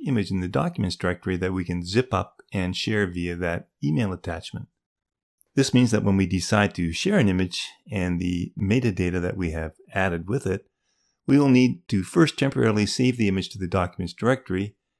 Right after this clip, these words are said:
zip it up, and then delete the image as we attach the zip file to the email. Conversely, when we restore an image,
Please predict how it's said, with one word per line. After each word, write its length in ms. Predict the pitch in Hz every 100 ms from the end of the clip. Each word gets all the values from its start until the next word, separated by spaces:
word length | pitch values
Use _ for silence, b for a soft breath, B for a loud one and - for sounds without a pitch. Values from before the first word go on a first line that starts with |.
| -
zip 260 | 104 110 170
it 60 | 104
up, 240 | 95 - _ _ _ _ -
and 80 |
then 220 | 113 110 104
delete 320 | 117 185 127
the 100 | 90
image 360 | 90 92 - -
as 180 | 107 95
we 120 | 98
attach 380 | 90 - 107 -
the 120 | 104
zip 260 | 87 147 -
file 240 | 90 85
to 120 | -
the 220 | 92 107 147
email. 340 | 123 85 - _ _ _ _ _ _ _ _
Conversely, 540 | - 151 113 104 135 127
when 180 | 104
we 100 | 92
restore 480 | 87 90 - 214 233
an 80 | 95
image, 360 | 87 90 -